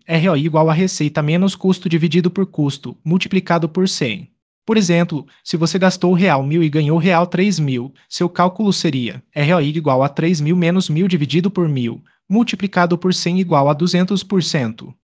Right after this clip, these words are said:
Isso significa que você teve um retorno de duzentos por cento sobre seu investimento. Fatores que influenciam um retorno sobre investimento. Alguns fatores podem afetar o seu R O I. Aqui estão os principais. Um, segmentação.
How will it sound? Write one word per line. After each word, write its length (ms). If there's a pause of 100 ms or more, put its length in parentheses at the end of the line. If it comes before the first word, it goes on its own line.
(100)
Isso 220
significa 640
que 140
você 240
teve 220
um 80
retorno 400
de 100
duzentos 480
por 200
cento 320
sobre 320
seu 180
investimento. 840 (300)
Fatores 380
que 80
influenciam 500
um 100
retorno 420
sobre 320
investimento. 600
Alguns 300
fatores 480
podem 320
afetar 400
o 60
seu 260
R 200
O 120
I. 200 (360)
Aqui 180
estão 260
os 100
principais. 760
Um, 280 (320)
segmentação. 760